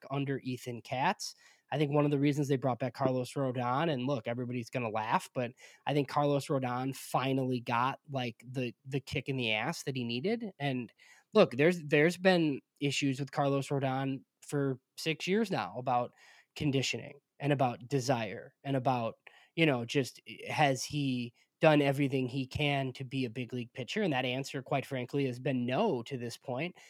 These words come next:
And from what I've heard, like, he has a personal trainer for the first time ever, and he kinda knows, like, "Look, this is, like, his last opportunity here." So will he look any different? Will it work? Will he stay healthy? I have no idea. But for three million dollars,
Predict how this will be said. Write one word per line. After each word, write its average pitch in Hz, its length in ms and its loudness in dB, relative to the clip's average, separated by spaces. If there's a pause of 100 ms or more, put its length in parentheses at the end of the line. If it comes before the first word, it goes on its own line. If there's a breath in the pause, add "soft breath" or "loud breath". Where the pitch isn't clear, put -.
(680 soft breath)
And 160 240 8
from 151 220 8
what 143 140 8
I've 135 220 6
heard, 147 340 6
like, 170 120 6
he 156 120 4
has 139 200 6
a 135 40 -4
personal 139 420 -2
trainer 135 380 0
for 170 120 -2
the 147 80 2
first 135 300 -2
time 131 240 -2
ever, 127 260 2
and 208 80 8
he 160 60 6
kinda 143 260 2
knows, 170 400 6
like, 156 200 4
"Look, 180 180 8
this 135 300 0
is, 143 160 -2
like, 143 200 2
his 139 220 -2
last 127 340 0
opportunity 147 600 0
here." - 300 -16 (400)
So 151 420 8 (180)
will 156 160 10
he 175 80 10
look 165 200 6
any 160 100 8
different? 139 480 4
Will 156 140 8
it 131 100 4
work? 160 260 4
Will 180 120 4
he 160 80 4
stay 147 180 2
healthy? 190 240 6
I 208 140 6
have 170 180 4
no 160 280 6
idea. 139 520 2
But 135 160 -6
for 123 80 -2
three 180 400 0
million 165 540 2
dollars, 143 640 4